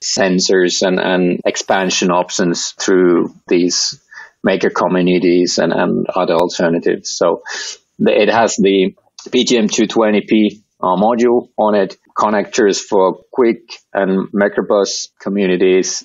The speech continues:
It offers a U S B connector to be debugged and, and connected to a P C, and I Os and, and buttons and, and leds to create those application and fast prototypes with this one before moving to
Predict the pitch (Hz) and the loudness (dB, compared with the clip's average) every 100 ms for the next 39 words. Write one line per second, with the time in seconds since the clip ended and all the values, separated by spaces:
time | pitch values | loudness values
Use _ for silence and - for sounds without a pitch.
0 | _ - 95 98 92 95 92 - 95 90 | _ -4 0 0 0 0 0 0 0 2
1 | 90 - 110 113 104 - 98 110 98 95 | 0 -2 0 0 2 -2 -2 -2 -2 -2
2 | - 101 - 95 95 95 - - - - | -2 -2 -2 0 2 2 -2 -8 -20 -20
3 | _ - 104 98 95 95 107 90 90 87 | _ 0 0 4 2 2 0 0 0 -2
4 | 82 95 90 - 87 - 92 90 - - | -2 -2 -2 -2 -6 -2 0 0 0 -2
5 | 87 - 113 107 107 - 92 90 90 90 | -4 2 2 2 -2 -6 -4 -2 0 0
6 | 87 82 - _ - 104 101 98 92 - | -2 -4 -18 _ -4 0 2 4 2 0
7 | 95 95 95 92 90 98 95 98 90 - | 0 0 0 0 0 0 -2 -2 -2 -2
8 | 95 90 - 95 98 90 - - - _ | -2 -2 -2 0 2 0 -2 -8 -10 _
9 | _ _ _ - 92 85 82 - 87 87 | _ _ _ -2 0 2 0 0 0 2
10 | 85 85 87 85 - - - 101 101 85 | 0 0 0 0 -4 -10 -6 -4 -4 -2
11 | 90 90 - 85 85 80 - 85 85 - | -2 0 -2 -2 -2 -4 -4 -4 -4 -2
12 | 95 92 82 87 85 - - - _ _ | 0 0 -2 -2 -4 -6 -10 -12 _ _
13 | - - 90 - 90 85 90 - 87 85 | -8 -2 -4 -2 -4 -2 -4 -2 0 0
14 | 85 85 87 82 - 82 | 0 0 0 -2 -2 -2